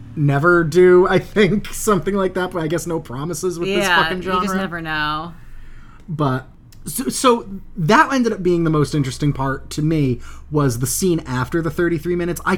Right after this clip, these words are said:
Speaker 1: I, I still haven't landed on whether or not I like that genre shift or whether it services the story in any way or if I just kinda wanted us to get to it.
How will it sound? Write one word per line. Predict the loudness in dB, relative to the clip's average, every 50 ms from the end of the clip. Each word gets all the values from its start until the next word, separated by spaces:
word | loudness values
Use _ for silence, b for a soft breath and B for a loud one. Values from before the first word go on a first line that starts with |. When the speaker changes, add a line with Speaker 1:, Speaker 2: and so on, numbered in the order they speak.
| -2 -4
Speaker 1:
I, | -6 -4 -2
I | 0 0 0 0 -2 -4 -10 -14 -14
still | -12 -12 -6 -2 -2 0 0
haven't | 0 -2 -2 -2 0
landed | 2 2 2 2 2 2
on | 2 2 0 0 B B B B B B B B B -2
whether | 2 4 4 6 4
or | 4 4
not | 2 2 0
I | 0
like | 0 0 0 0 0 0
that | -2 -4 -2 -2
genre | -2 -2 -2 -2 0 -2 -2
shift | -2 -2 -2 -2 -2 0 -2
or | 0
whether | 0 2 2 2 2 0
it | 0 -2
services | -6 -6 -4 -2 0 0 0 0 0 -2 -4 -4 -4
the | -6
story | -6 -4 -4 -2 -2 -2 -2 -2
in | -2
any | -2 -4 -4 -2
way | -2 -2 -2 -2
or | -2 -2
if | -2 -2
I | -4 -4
just | -4 -6 -8 -8
kinda | -6 -6 -4 -4
wanted | -4 -4 -6 -6
us | -8 -8 -10
to | -10 -8
get | -8 -8 -8
to | -8 -6 -6 -6
it. | -6 B